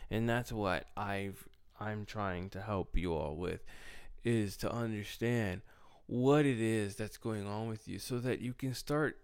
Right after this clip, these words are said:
interpreting your emotions correctly, so that you can have a proper understanding of why you're different.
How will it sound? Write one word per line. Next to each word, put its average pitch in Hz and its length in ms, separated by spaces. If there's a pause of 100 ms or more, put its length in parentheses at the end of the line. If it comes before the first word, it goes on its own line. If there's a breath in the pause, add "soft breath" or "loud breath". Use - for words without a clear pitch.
interpreting 131 960
your 123 140
emotions 104 800 (140)
correctly, - 920 (380 loud breath)
so 120 200
that 110 220
you 120 200
can 117 220
have 110 220
a 104 80
proper 139 720
understanding 110 1040 (720 loud breath)
of 117 240 (380)
why 120 340
you're 110 240
different. 104 540